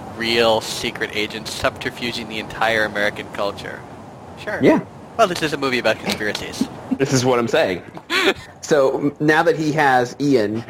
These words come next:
Speaker 2: or now that Ian has Ben, rather, uh, he manages to take everybody to the next step, which is the next clue, uh, leads the, or the clue leads them to Trinity Church in New York City because it is the intersection of Broadway and Wall Street.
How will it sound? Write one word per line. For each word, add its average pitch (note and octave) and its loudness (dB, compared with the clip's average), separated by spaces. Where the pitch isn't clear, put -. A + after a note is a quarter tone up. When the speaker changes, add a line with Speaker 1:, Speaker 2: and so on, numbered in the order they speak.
Speaker 2:
or A2+ 4
now C3 4
that A#2+ 6
Ian B2+ 2
has A2+ 0
Ben, C3+ 2
rather, G#2 4
uh, G2+ 2
he A#2+ -2
manages A2+ 2
to A#2+ 0
take C#3+ 2
everybody A#2 4
to A#2 2
the A#2+ 2
next G#2+ 4
step, A2 2
which A2+ 4
is G#2+ 2
the A#2+ 2
next A#2+ 2
clue, C3 2
uh, G#2+ 4
leads B2+ 2
the, A#2 0
or F#2 4
the A#2+ 2
clue A3 2
leads A#2+ 2
them A2+ 4
to A2+ 2
Trinity A#2 4
Church - 0
in A2 2
New G2+ 4
York G2 4
City G#2+ 2
because A2+ 2
it A2+ 4
is A#2+ 4
the A#2+ 4
intersection A2+ 4
of G2+ 2
Broadway A2+ 4
and A2 2
Wall F3 2
Street. G#2+ -4